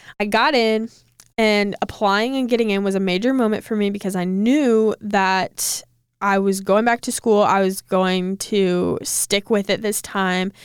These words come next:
And that I was gonna better myself, get an education, whatever. So fast forward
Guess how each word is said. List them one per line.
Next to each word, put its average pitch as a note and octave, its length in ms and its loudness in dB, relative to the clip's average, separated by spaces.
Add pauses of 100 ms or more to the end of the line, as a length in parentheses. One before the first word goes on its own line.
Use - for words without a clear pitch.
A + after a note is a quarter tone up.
(720)
And G#3+ 160 2
that F3+ 100 4
I F3+ 60 2
was F3+ 100 -2
gonna G3+ 140 0
better D4 200 2
myself, - 400 -4 (880)
get G3+ 200 0
an A#3+ 40 0
education, G3+ 640 -2
whatever. F#3+ 400 -2 (600)
So G#3+ 640 2 (840)
fast A3+ 380 -2
forward A3+ 800 2